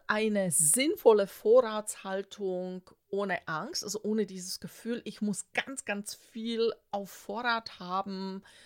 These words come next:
für den Fall, dass ich kein Geld haben werde. Und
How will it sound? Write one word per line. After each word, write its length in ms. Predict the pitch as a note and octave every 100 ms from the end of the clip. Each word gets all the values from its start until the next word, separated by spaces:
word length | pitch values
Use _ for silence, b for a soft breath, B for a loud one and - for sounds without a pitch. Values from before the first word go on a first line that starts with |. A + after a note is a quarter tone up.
| B B
für 240 | - C4+
den 180 | A#3+ A3+
Fall, 280 | - F#3 F#3
dass 180 | G3 -
ich 100 | -
kein 340 | F3 E3 E3
Geld 440 | - E3 G#4+ - C#4+
haben 400 | C4+ C4 C4+ A3+
werde. 560 | G3+ G#3 G#3 G#3 G#3 B B B B B B -
Und 500 | F#3 F#3 F3+ -